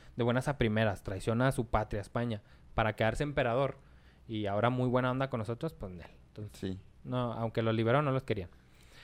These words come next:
Speaker 1: Posteriormente, en la casa habitación de los ex corregidores, se reunían los generales, eh, Guadalupe Victoria, Vicente Guerrero, Bravo, López Rayón, entre otros, de esta nueva conjuración.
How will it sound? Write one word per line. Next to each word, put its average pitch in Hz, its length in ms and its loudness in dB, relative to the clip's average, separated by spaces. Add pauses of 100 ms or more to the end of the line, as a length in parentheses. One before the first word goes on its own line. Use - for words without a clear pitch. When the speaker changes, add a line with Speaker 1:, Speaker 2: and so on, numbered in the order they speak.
(480)
Speaker 1:
Posteriormente, 190 840 6
en 139 120 4
la 117 120 0
casa 151 260 4
habitación 131 440 2
de 139 60 2
los 127 160 2
ex 107 160 -2
corregidores, 147 760 2
se - 200 0
reunían 131 380 2
los 151 140 0
generales, 165 680 0
eh, 101 400 0
Guadalupe 101 340 0
Victoria, 147 480 2
Vicente 123 300 -2
Guerrero, 139 420 4
Bravo, 117 340 0
López 117 220 -2
Rayón, 131 380 -2 (340)
entre 107 280 2
otros, 127 380 4
de 113 100 4
esta 110 200 2
nueva 110 280 2
conjuración. 165 760 2